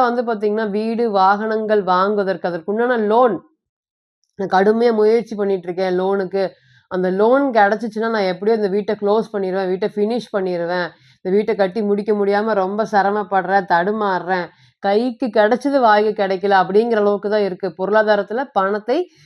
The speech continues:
சேமிக்க முடியாத ஒரு சூழ்நிலைகள் எல்லாமே துலா ராசி மற்றும் துலா லக்னத்துக்கு கொடுத்துட்டு இருக்கு. இனி வரக்கூடிய காலங்கள்ல சேமிக்கக்கூடியது சேமிப்பு சொத்தாக மாறக்கூடிய காலங்கள். நிறைய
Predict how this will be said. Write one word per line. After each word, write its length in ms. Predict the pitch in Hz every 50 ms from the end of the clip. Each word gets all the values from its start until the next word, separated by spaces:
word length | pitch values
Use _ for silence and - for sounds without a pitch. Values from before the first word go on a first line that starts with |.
| _ _ _
சேமிக்க 720 | - 277 269 277 285 311 339 320 330 330 311 - 320 302
முடியாத 580 | 277 277 269 262 262 254 247 247 247 254 269 285 285 277
ஒரு 180 | 262 240 233 233
சூழ்நிலைகள் 680 | 226 226 247 240 240 240 233 233 226 226 220 214 208 196 190
எல்லாமே 380 | 185 185 190 208 208 220 233 240
துலா 280 | 220 226 208 208 208 208
ராசி 300 | 202 196 190 185 - 208
மற்றும் 340 | 196 190 185 - 196 202 208 196
துலா 220 | 196 185 190 190
லக்னத்துக்கு 520 | 190 185 180 165 170 180 165 - 185 180 185
கொடுத்துட்டு 380 | - 196 185 185 202 180 156 170
இருக்கு. 180 | 165 156 180 170 - _ _ _ _ -
இனி 240 | 208 214 233 262 269
வரக்கூடிய 520 | 247 240 226 233 240 220 247 240 226 220 202
காலங்கள்ல 680 | 185 196 180 175 175 185 185 185 185 185 180 185 214 220 -
சேமிக்கக்கூடியது 960 | - 233 220 233 240 247 247 254 226 233 220 - 214 208 202 202 202 226 214
சேமிப்பு 520 | 220 - 226 214 214 226 226 220 226 240 208
சொத்தாக 640 | - 226 208 202 208 _ - 262 240 233 220 226
மாறக்கூடிய 600 | 220 202 196 190 196 208 208 208 208 196 196 190 185
காலங்கள். 420 | - 180 170 175 170 165 170 165
நிறைய 320 | 160 165 165 170 175 196